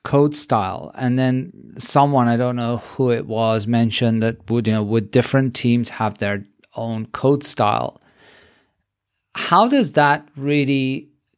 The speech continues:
bring me value as a Kotlin developer? So let's say that, you know, I'm working in one of the companies and one of the teams has a code style, and I'm happy with that code style and everything is great and everyone in the team is understanding everything.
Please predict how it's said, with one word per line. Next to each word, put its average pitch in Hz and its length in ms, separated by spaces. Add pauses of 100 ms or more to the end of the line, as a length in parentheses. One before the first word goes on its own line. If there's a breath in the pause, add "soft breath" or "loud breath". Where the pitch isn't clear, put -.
(420)
bring 139 400
me 143 180
value 117 680 (120)
as 113 240
a 120 60
Kotlin 117 540
developer? 107 760 (340)
So - 180
let's 156 240
say 147 220
that, 135 260
you 131 100
know, 120 100
I'm 131 180
working 135 400
in 117 80
one 117 160
of 107 60
the 110 80
companies 110 600
and 107 240 (400 loud breath)
one 160 260
of 151 100
the 139 100
teams 123 360
has 120 240
a 120 60
code 117 340
style, 107 520 (540 soft breath)
and 135 240
I'm 135 160
happy 127 340
with 107 180
that 117 220
code 110 220
style 107 320
and 110 120
everything 127 380
is 113 100
great 107 400
and 113 160
everyone 131 380
in 127 80
the 117 80
team 117 340
is 113 120
understanding 107 640
everything. 101 520